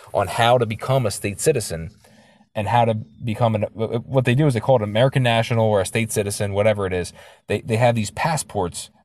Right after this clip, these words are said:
Now, this, this person on this YouTube called for-, said something about forging passports. This is a, apparently a legitimate process because they, you can do this through the State Department. They're not forging anything. And,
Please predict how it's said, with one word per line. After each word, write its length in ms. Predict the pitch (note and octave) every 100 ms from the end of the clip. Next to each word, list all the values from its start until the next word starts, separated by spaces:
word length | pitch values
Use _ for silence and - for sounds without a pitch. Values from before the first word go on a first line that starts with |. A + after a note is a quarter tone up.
| _ _ A#2+
Now, 140 | G2+
this, 180 | A#2+ C#3+ -
this 140 | - D#3
person 320 | - D#3 -
on 80 | A#2+
this 260 | G#2 - -
YouTube 420 | C#3 C#3 A2 G#2+
called 260 | G#2+ G2
for-, 240 | - - A#2+ D#2+
said 320 | - A2 G#2
something 200 | - A#2
about 200 | G#2 F2+
forging 420 | - C3+ C3+ G#2+ G#2
passports. 540 | G#2+ G#2+ - F2 - - _ _ _ _ _ -
This 240 | C#3+ -
is 60 | F3+
a, 100 | G#2 -
apparently 420 | A2+ - A3 D#3
a 60 | B2+
legitimate 480 | B2 A#2+ C#3 C3 -
process 400 | D#3+ D#3 G#2+ -
because 300 | G#2+ A2 G#2
they, 160 | G#2+ G#2+ A#2+
you 120 | C3+
can 140 | - A2+
do 140 | F#3+
this 180 | B2+ -
through 300 | - E3+ F3+
the 80 | C#3+
State 240 | - D3
Department. 420 | - G2+ E2+ C#2+ - _ _
They're 120 | A2+
not 180 | D#3 -
forging 400 | - D#3 A2+ A2
anything. 400 | C3+ G2+ F2 D2+ - _ _ _ _ _ _ _ _ _ _ _ -
And, 300 | A2 A2 G#2+